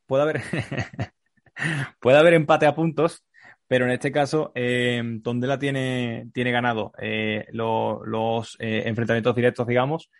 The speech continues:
por lo tanto, eh, tiene todas las, eh, todas las opciones, digamos, de, de ganar en cuanto a porcentaje, tiene mayor. Evidentemente también porque depende de, de sí mismo.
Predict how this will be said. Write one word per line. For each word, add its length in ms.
por 120
lo 40
tanto, 440
eh, 100
tiene 380
todas 360
las, 500
eh, 720
todas 160
las 100
opciones, 340
digamos, 300
de, 220
de 100
ganar 200
en 80
cuanto 200
a 20
porcentaje, 600
tiene 180
mayor. 260
Evidentemente 420
también 240
porque 180
depende 300
de, 280
de 120
sí 120
mismo. 340